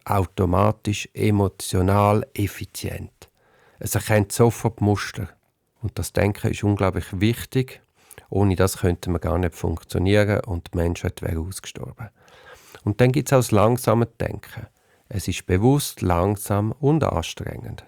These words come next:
Es kostet Energie. Es prüft nach, stellt Fragen und haltet Unsicherheit aus.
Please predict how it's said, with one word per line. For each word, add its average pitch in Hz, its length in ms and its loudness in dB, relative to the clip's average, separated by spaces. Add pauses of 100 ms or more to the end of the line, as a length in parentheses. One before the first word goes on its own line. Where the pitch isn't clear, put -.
(200)
Es - 200 -4
kostet 107 440 0
Energie. 107 540 -2 (640)
Es - 200 -8
prüft - 500 -2
nach, 113 360 4 (160)
stellt - 420 -2
Fragen 95 600 2 (300)
und 92 240 -4
haltet 87 420 -4
Unsicherheit 85 920 -6
aus. - 400 -14